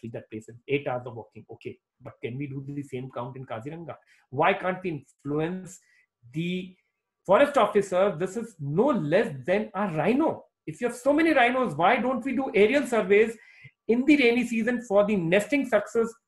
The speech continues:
in Kaziranga? This, you know, the group which is hearing should write to the authorities that every year we are losing the bird. This should be the outcome of the masses, the journalists, to sort of sign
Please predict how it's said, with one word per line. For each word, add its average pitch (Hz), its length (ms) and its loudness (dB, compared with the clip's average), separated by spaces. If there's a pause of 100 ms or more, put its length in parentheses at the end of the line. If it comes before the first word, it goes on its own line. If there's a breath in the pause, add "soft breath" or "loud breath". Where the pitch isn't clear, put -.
in 254 220 -2
Kaziranga? 208 600 2 (500 soft breath)
This, - 240 4 (360)
you 160 120 -4
know, 185 120 2
the 156 100 -2
group 170 280 0
which 220 160 2
is 196 100 2
hearing 180 300 2
should 143 300 -6
write 175 280 2
to 254 120 -4
the 233 80 0
authorities 208 560 0
that 226 100 -2 (160)
every 262 300 4
year 262 200 6
we 269 120 2
are 254 60 6
losing 247 340 -2
the 233 80 2
bird. 226 280 2 (320 soft breath)
This 226 280 2
should 208 220 -4
be 214 100 -2
the 185 120 2
outcome 170 460 0
of 165 180 2
the 156 80 0
masses, 143 480 -2
the 151 80 -4
journalists, 143 520 -4
to 135 200 -8
sort 127 220 -6
of 156 100 -4 (100)
sign 139 280 -6